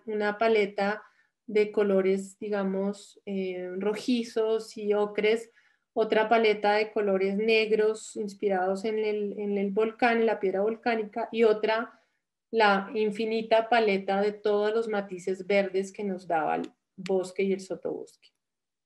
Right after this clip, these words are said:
Eso, pues, básicamente es, en muy resumidas cuentas, el proyecto de Guatemala, y por supuesto cada uno de los elementos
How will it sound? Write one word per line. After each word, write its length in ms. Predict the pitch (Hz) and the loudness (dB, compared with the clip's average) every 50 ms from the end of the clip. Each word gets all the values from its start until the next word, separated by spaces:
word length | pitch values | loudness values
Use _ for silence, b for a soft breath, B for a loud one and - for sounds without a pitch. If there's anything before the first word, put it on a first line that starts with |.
| _ - - _ _ _ _ _ _ _ _ _ _ _ _ _ _ _ _ _ _ _ _ | _ -20 -20 _ _ _ _ _ _ _ _ _ _ _ _ _ _ _ _ _ _ _ _
Eso, 380 | - 226 226 220 226 240 247 247 | 4 4 4 4 4 2 2 2
pues, 180 | 247 277 226 202 | 2 0 2 2
básicamente 760 | 208 196 196 214 202 - 240 233 214 196 190 202 214 220 226 | 2 2 2 0 -2 0 0 0 0 0 0 2 2 4 2
es, 160 | 226 226 - - | 2 0 -4 -4
en 320 | 247 233 233 226 220 - - | -2 -2 0 0 -2 -4 -4
muy 280 | 233 226 233 240 240 240 | -4 0 4 4 4 4
resumidas 680 | 240 247 254 254 277 254 240 226 208 190 190 196 - | 4 2 2 2 0 0 0 2 0 0 -2 -4 -6
cuentas, 720 | - - 226 226 220 208 202 220 220 226 226 - - - - | -4 -4 -2 -2 -2 -2 -2 -2 -2 -2 -4 -6 -16 -12 -8
el 160 | - 214 196 | -6 -6 -6
proyecto 380 | - 202 208 202 196 202 - 208 | -4 -2 -2 -2 -4 -4 -4 -2
de 40 | 214 | 0
Guatemala, 760 | 233 233 233 233 254 254 254 247 233 226 226 226 240 240 - | 0 0 2 2 2 2 4 4 4 4 2 2 0 -2 -4
y 100 | 240 220 | -6 -6
por 180 | - - 208 202 | -4 -4 -6 -6
supuesto 580 | - 202 - 214 208 202 202 - 226 - - | -6 -6 -2 -2 -2 -2 -2 -4 -6 -6 -4
cada 260 | - 254 247 247 254 247 | -2 0 2 2 2 4
uno 200 | 247 254 247 247 | 4 4 2 2
de 80 | 247 | 2
los 180 | 240 240 226 233 | 0 -2 -4 -2
elementos 800 | 226 214 202 190 196 196 196 196 196 196 196 214 226 226 - - | -2 0 0 2 2 2 2 0 0 -2 -4 -6 -6 -8 -10 -14